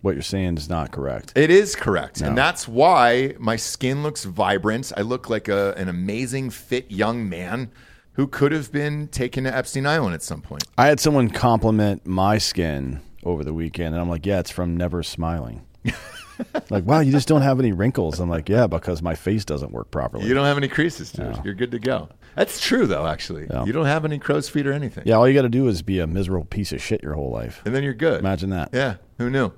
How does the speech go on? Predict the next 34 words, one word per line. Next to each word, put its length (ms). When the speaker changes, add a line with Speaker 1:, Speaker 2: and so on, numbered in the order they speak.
Speaker 2:
Who 160
knew? 320
Uh, 200
First 280
Form, 220
though, 220
best 340
in 80
the 80
biz. 460
Go 100
to 80
first 260
form 220
dot 240
com 300
slash 460
drinking 480
bros. 460
Check 280
out 100
everything 240
they 100
got 160
over 120
there. 160
They've 200
got, 340
uh, 180
great 380
apparel. 500
They 100
have, 440
uh, 440